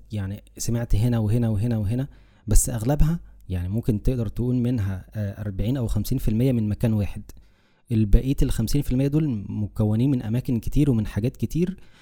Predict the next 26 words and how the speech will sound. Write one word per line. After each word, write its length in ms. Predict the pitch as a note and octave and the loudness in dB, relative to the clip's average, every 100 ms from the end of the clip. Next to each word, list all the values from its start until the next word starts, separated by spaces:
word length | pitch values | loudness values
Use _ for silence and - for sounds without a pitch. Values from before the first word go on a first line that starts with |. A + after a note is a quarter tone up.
| - _ - - | -20 _ -20 -4
آه، 100 | A#2+ | 0
مو-، 240 | A2 D3+ - - | 2 0 -2 0
قول 160 | C#3 | 2
أربعين 240 | C#3 A2+ C3+ | 2 0 0
في 100 | B2+ | 0
المية 160 | B2 | 0
من 120 | C3+ B2 | 0 0
حاجات 240 | - C#3 | -2 -2
كتير 280 | - F3 C3+ | 0 2 2
وعشرة 320 | A#2 - C3+ | 0 0 0
في 120 | A#2 | -2
المية، 360 | A2 C#3 F3+ G3+ - _ _ _ - | -2 0 0 -2 -8 _ _ _ -6
آه، 400 | A2 G#2+ G#2+ - | -2 0 -2 -2
ابتكار 420 | B2 - - C#3 | -2 0 4 4
مننا، 400 | C3 B2 A2+ G2 - - _ _ _ | 4 2 2 -2 -6 -18 _ _ _
مش، 360 | G#2+ G#2+ - A2 | -2 -2 -2 -4
مش 160 | G#2 | 0
أنا 120 | C3+ C3+ | 2 4
اللي 140 | A2+ | 4
جامد، 360 | A2+ A#2 G2+ A2+ | 4 4 2 0
لأ، 120 | G#2+ | 2
هو 200 | A2+ C3+ | 2 4
كل 240 | C#3 B2 | 2 2
الناس 220 | A2+ A#2 | 4 2
بتعمل 380 | - - A2+ G#2+ | 2 0 0 -2
كده 280 | - G#2+ F2+ | -2 -4 -4